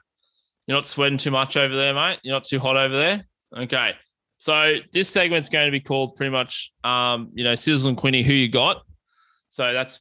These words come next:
literally what it's called, who you got. So I'm gonna give Sizzle pretty much two different characters, one from the D C, one from the Marvel, and Sizzle's gonna tell me who's gonna win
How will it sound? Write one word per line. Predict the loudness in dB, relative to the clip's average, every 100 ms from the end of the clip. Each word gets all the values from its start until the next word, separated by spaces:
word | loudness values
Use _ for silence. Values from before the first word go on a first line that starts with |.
| _
literally | -8 -6 -2 0
what | -2
it's | -2
called, | -6 -4
who | -2
you | 0
got. | 0 -2 -2 _ _ _
So | -2 0
I'm | 2 2
gonna | 2 2
give | 0 -2
Sizzle | -4 -2 -2 -4
pretty | -2 -2
much | 0 -2 -4 -10 -12 _ _ _ _
two | 0 2
different | 2 0 -2
characters, | 0 2 2 2 0 2 -2 -6 _ _ _ _ _ _ _ _
one | -2 2 2 0
from | -4 -4
the |
D | 0 2 2
C, | 0 0 0
one | 2 0 -2
from | -6 -6
the |
Marvel, | -2 2 2 0 -2 -2 -4 -4
and | -2 -2 -6
Sizzle's | -8 -4 -2 -2
gonna | 0 0 0
tell | 0 -2
me | 0
who's | 0 0
gonna | 0 -2
win | 0 -2 -2